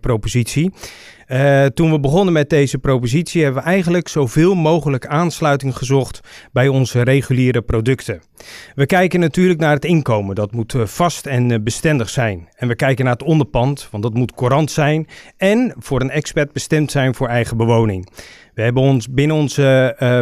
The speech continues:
productenpalet ook een product, dat noemen we de investeringshypotheek, voor verhuurd onroerend goed.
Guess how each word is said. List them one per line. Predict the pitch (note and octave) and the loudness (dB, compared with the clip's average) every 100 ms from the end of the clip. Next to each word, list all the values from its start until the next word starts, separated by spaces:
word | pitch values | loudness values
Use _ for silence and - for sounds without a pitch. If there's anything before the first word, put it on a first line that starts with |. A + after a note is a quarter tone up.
| A2+ | 0
productenpalet | C3 B2 D#3 C3+ C3 C3 B2 C3 | 0 0 -2 -4 0 0 0 0
ook | C#3 B2+ | 0 2
een | C3 B2+ B2+ - | 0 0 -2 -4
product, | - C3 B2+ F#3 - | 0 0 2 -2 -4
dat | A#2 | -4
noemen | A#2+ A#2+ | 0 0
we | A2+ | 0
de | B2 | 0
investeringshypotheek, | B2+ A#2 - D#3 D#3 C#3+ D3 C#3+ C3+ D#3 D#3 | 0 0 -2 0 2 0 -2 -4 0 0 -2
voor | - A2+ A2+ A2+ | -2 0 0 -2
verhuurd | - A#2+ B2 D3+ C3 | -6 -2 2 2 0
onroerend | B2+ B2 C3 B2+ | -2 0 -2 -2
goed. | - A3+ A3+ | 0 -2 -2